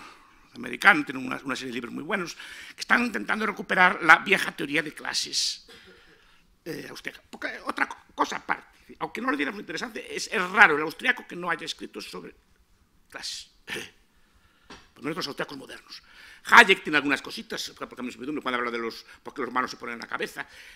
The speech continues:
Mises tiene un casi desconocido texto, lo toca también superficialmente en Burocracia, en unas cosas, pero tiene un texto que se llama The Clash,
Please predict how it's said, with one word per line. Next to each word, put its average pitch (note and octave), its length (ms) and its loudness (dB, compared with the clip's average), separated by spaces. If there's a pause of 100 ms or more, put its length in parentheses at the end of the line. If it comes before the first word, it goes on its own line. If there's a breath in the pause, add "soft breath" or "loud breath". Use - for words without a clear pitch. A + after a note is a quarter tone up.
Mises A#3+ 240 0
tiene F#3 160 -2
un D3+ 240 -2
casi E3 200 2
desconocido C#3+ 520 -8
texto, D#3 440 -4
lo B2 120 2
toca D3 180 0
también C3+ 160 2
superficialmente B2+ 580 -4
en B2 80 -2
Burocracia, A#2 420 2
en B2+ 60 -10
unas C3 160 -4
cosas, D#3+ 280 -6
pero - 140 -12
tiene C3+ 140 -8
un B2 100 -8
texto - 200 -6
que - 60 -10
se - 60 -4
llama C3+ 140 -6
The A#2+ 120 -4
Clash, - 320 2